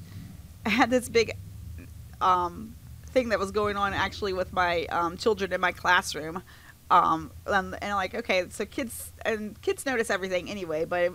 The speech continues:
it became this big joke with them. They're like, "Miss Beth, you need a belt. You need a belt. You need a <laughs> belt." And I was like, and coworkers were saying, saying this to me, and I was like,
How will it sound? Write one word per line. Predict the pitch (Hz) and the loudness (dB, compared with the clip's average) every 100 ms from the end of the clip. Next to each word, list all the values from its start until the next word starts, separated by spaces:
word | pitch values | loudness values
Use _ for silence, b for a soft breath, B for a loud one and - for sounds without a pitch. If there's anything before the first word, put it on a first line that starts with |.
| - | 0
it | 196 | -2
became | 208 - 220 | -2 2 2
this | 196 - | 2 -4
big | 196 170 | -4 -4
joke | 160 196 202 | -4 -4 -4
with | 180 | -6
them. | 180 175 | -4 -4
They're | 170 | -2
like, | 175 170 B B B - | -2 -4 B B B -8
"Miss | 269 285 | -8 -6
Beth, | 180 196 277 - | 0 2 2 2
you | 269 | 0
need | 311 302 | 2 2
a | |
belt. | 202 214 269 - - | 2 2 2 0 -10
You | 190 | -4
need | 233 320 | 0 0
a | |
belt. | 233 226 285 - | 2 4 4 2
You | 214 | -2
need | 233 240 | 0 0
a | |
<laughs> | 196 | 2
belt." | 220 254 196 - 262 339 339 320 | 2 2 0 -6 -8 -4 -2 -4
And | - 220 | -2 0
I | 214 | 2
was | 202 208 | 0 -4
like, | 202 190 175 175 - | -4 -2 -2 -2 2
and | 202 202 - - - - | 2 2 -8 -12 -20 -8
coworkers | - 220 208 208 202 202 | 4 6 6 2 -2 -4
were | 208 | -4
saying, | 208 202 202 - - | -2 -2 -4 -10 -8
saying | - 202 196 | -4 -2 -2
this | 202 | -6
to | - 208 | -2 -2
me, | 208 190 | 0 -2
and | 180 | -2
I | 185 | -4
was | 190 | -6
like, | 185 185 | -6 -8